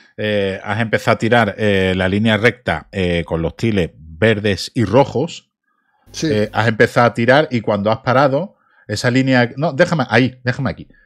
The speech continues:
Speaker 1: Esa,
Speaker 2: Sí.
Speaker 1: esa línea, eh, vamos a decirlo así, imaginaria, azul más clarita, eh, me ha cuadrado tanto arriba como abajo. Arriba lo entiendo,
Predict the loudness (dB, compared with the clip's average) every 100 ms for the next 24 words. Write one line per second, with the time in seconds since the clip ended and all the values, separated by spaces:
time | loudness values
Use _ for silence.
0 | _ -6 -2 0 0 -2 0 0 2 0
1 | -2 -4 -6 -6 -4 0 0 -2 -2 -4
2 | -4 -4 -6 -4 -4 -4 -4 -2 0 0
3 | -4 -6 -6 -4 -2 -4 -4 -2 -2 -2
4 | -2 -4 -4 _ _ _ _ _ _ _
5 | _ _ -20 _ -4 2 2 2 2 2
6 | 2 2 4 4 4 2 0 -2 0 -2
7 | 0 0 0 0 0 -2 -2 -6 -12 -8
8 | -2 0 2 2 2 2 2